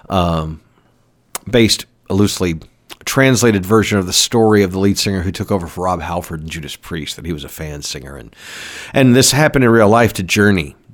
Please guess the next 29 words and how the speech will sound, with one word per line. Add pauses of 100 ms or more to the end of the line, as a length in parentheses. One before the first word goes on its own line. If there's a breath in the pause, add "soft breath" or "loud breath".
(140)
You
know,
Journey
found
a
YouTube
singer,
and
that's,
he's
the
guy
singing
at
Journey
these
days.
So
this
story
actually
came
true
more
than
once
in
real
life.